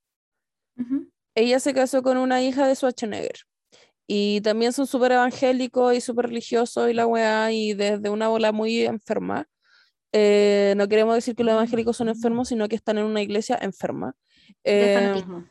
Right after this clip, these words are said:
Speaker 2: sí. Y, eh, creo que era su aniversario y hizo un post, eh, con una foto de ella, o sea, de ella mirándolo a él con ojos de enamorada,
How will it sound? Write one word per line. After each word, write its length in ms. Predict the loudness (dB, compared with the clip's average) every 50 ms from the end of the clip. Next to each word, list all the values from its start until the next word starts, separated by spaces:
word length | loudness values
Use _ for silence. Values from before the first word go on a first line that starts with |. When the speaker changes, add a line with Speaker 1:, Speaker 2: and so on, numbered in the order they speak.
| _ _ -8 -8
Speaker 2:
sí. 360 | -8 -4 -2 -2 0 0 -2 -6 -10 _ _ _ _ _ _ _ _ _ _ _ _ _ _ -20 -20 _ -4
Y, 1000 | -2 0 2 2 2 2 2 2 2 2 2 0 0 0 0 0 0 -2 -4 -6 _ _
eh, 1700 | -2 0 2 2 2 2 2 2 2 2 2 2 2 0 0 0 0 0 0 0 -2 -2 -2 -2 -4 -4 -4 -4 -4 -4 -4 -4 -4 -2
creo 200 | 0 0 2 2
que 80 | 2 2
era 140 | 2 2 2
su 100 | 2 0
aniversario 760 | 0 2 0 0 0 -2 -4 -2 0 0 0 2 0 0 0 -2 -4 _ _ _ -20 -20 -20 -20 -20 -20 _ _ _ -4
y 240 | -2 0 2 2 0
hizo 180 | 0 0 0 0
un 120 | 0 0
post, 420 | -2 0 2 2 2 2 0 -4 _ _ _ _ _ _ _ _ _ _ _ _ 0
eh, 760 | 2 2 4 4 4 2 2 2 2 2 2 0 -2 -2 -6 -14 _ _ _ _ _ _
con 200 | -2 -2 0 0
una 200 | 0 0 0 0
foto 340 | 0 0 0 0 0 0 2
de 120 | 2 2
ella, 540 | 2 2 2 2 2 2 2 0 -2 -4 -8 -10 _ _ _ _ _ _
o 100 | -2 -2
sea, 200 | 0 2 2 2
de 80 | 4 2
ella 160 | 2 2 2
mirándolo 480 | 2 2 0 0 0 2 2 2 4 4
a 100 | 4 4
él 360 | 4 2 0 -2 -2 -6 -6 _
con 420 | -2 -2 -2 -2 -2 -6 -6 -6 -4
ojos 380 | -2 -4 -2 -2 -2 -2 -2 0
de 220 | 0 0 0 0 0
enamorada, 680 | -2 -2 -2 0 0 2 2 2 2 2 0 -2 -2